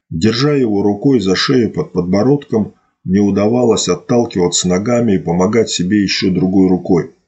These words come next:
Мы стали двигаться, и тело Минье понемногу стало принимать горизонтальное положение. «Не поднимайте голову!» продолжал кричать я.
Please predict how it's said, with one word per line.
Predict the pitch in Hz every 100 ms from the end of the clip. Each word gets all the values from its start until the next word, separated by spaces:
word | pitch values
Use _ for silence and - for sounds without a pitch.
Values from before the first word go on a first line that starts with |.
| _ _ _ _ -
Мы | 98
стали | - - - 104
двигаться, | 101 139 131 123 - 95 - _ _
и | 92
тело | - 123 104
Минье | 95 101 113 127
понемногу | 127 92 95 110 113 104
стало | 87 - 98 92
принимать | 90 87 92 107 107
горизонтальное | 92 87 85 90 95 95 90 85
положение. | 95 92 90 95 82 - - _ _ _ _ _ -
«Не | 110
поднимайте | 151 151 175 185 180 165 160
голову!» | 175 175 143 110 90 - _ _ -
продолжал | 92 104 101 113 104
кричать | - 95 - 101 -
я. | 104 90 -